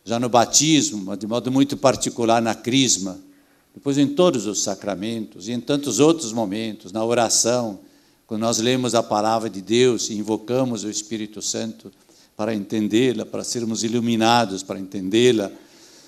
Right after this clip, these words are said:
para nos unir a Jesus Cristo, aderir a Ele, tudo isso sempre o Espírito Santo está presente. Ele nos é dado a todos, a todos. Ele é que nos santifica, por isso se chama o Espírito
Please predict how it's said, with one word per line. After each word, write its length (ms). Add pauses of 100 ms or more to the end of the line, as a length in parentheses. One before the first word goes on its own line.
(480)
para 120
nos 180
unir 400
a 60
Jesus 360
Cristo, 400
aderir 380
a 140
Ele, 360
tudo 300
isso 340
sempre 440
o 100
Espírito 560
Santo 420
está 240
presente. 600 (100)
Ele 160
nos 200
é 100
dado 360
a 60
todos, 720
a 80
todos. 640 (480)
Ele 260
é 40
que 120
nos 160
santifica, 880
por 180
isso 220
se 80
chama 340
o 80
Espírito 680